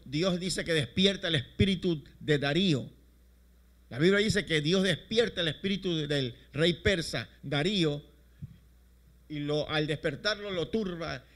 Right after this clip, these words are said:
y, y, y le, y de-, y deja a través de ese, de, de ese despertar,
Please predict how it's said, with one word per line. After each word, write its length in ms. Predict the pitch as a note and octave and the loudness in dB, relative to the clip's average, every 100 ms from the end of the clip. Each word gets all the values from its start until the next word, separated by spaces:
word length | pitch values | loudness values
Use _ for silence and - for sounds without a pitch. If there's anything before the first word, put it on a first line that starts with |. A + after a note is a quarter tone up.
| - | -8
y, 120 | D3 | -4
y, 720 | D3 C#3+ C3+ C#3+ C#3 B2+ A#2+ - - _ _ _ _ - _ _ _ _ _ _ - | -2 -4 -6 -6 -6 -6 -10 -16 -20 _ _ _ _ -20 _ _ _ _ _ _ -12
y 100 | D#3 | -6
le, 240 | C#3+ C#3+ | -2 -2
y 140 | D3 C#3+ | 0 0
de-, 240 | D#3 F#3+ | 2 0
y 160 | - D3+ | 0 0
deja 300 | D#3 F#3 F3 | 2 2 2
a 80 | D#3 | 2
través 300 | D3 D#3+ F3+ | 0 0 2
de 80 | F#3+ | 0
ese, 220 | G3+ D#3 | -2 -4
de, 220 | C3 D#3 | -4 -4
de 140 | D#3 | -2
ese 140 | E3+ G3 | -2 0
despertar, 760 | F#3+ - E3+ C#3+ G3+ D#3+ C#3+ | -2 0 0 0 0 0 0